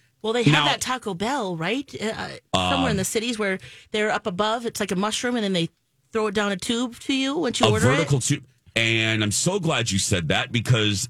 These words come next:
Speaker 2: that location or that concept was mentioned specifically
Speaker 1: Ooh.
Speaker 2: in this article. Here it is. Quote, "Taco Bell's new concept restaurant has four drive-through lanes where food is delivered directly to the customer's car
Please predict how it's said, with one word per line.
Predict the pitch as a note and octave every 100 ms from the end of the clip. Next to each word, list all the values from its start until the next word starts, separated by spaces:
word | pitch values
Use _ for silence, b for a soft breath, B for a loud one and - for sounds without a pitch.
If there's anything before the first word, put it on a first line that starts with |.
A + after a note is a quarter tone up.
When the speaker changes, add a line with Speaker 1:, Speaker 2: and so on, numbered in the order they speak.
| -
Speaker 2:
that | F#2+ B2 C3+ D3+ C3 - - _ _ _ _ -
location | A#2+ B2 B2 D#3 F3 - A#2 F#2+ G2 B2 - _ _ -
or | A#2
that | A2+ C#3 C3
concept | C3 B2+ C3+ E3 D#3 -
was | - A#2+ G#2+
mentioned | A#2+ A#2 C3 C#3+ - B2 A2+
specifically | - A2 - - F3+ E3 D3+ - - C2 C#3
Speaker 1:
Ooh. | B3 E4+ F4 D#4
Speaker 2:
in | C3+ C3
this | B2 A#2
article. | A#2+ A#2+ A#2 G2 D2+ - B B
Here | - C3
it | B2+
is. | A2 F2+
Quote, | - C#3+ C3+ -
"Taco | C#3+ E3 E3
Bell's | C#3+ D#3 D3
new | C3
concept | G2+ B2+ C#3 C#3 A2
restaurant | G#2+ G#2+ A2 G#2+
has | A2 G2
four | - D3 E3+
drive-through | D#3 B2 A#2 B2+ B2+ G#2
lanes | F#2 F2+ F#2 - B
where | - B2 A#2+
food | - E3 F#3
is | G3
delivered | C3 C3+ C3 C3 G#2
directly | G#2 B2 - E3
to | D#3+
the | D3+
customer's | - B2+ - B2+ A#2+
car | - A2 G2